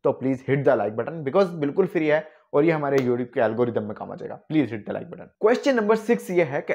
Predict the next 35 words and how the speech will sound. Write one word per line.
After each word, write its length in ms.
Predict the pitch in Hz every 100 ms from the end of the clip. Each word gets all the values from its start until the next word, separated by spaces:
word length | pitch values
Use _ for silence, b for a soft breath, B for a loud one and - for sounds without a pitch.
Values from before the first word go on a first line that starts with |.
| - 160
अब 200 | 185 233
तक 160 | 240 -
का 120 | 262
तुम्हारा 340 | 220 160 160
सेल्स 500 | 190 - 180 214 247
वाले 160 | 208 190
फील्ड 260 | 185 147 156
में 80 |
सबसे 360 | 190 139 127 175
चैलेंजिंग 680 | - 135 123 139 147 175 185
फेज 640 | - - 117 131 143 - _
क्या 200 | 117 120
था, 420 | - 139 - _
किस 200 | 190 190
तरीके 220 | 156 143 139
से 80 |
आपने 180 | 120 117
बात 220 | 98 -
की? 120 | - 104 b b b
तो 80 | 170
मैं 100 | 180
अगर 200 | 170 180
अपनी 240 | 160 170
बात 220 | 165 156 156
करूँ 200 | 147 147
तो 80 |
देखो, 220 | 156 156 143
जब 140 | 139
मैं 80 | 147
शुरू 220 | 143 135
में 80 | 143
सेल्स 300 | 139 123 131
में 60 | 131
आया 100 | 110
था 240 | 107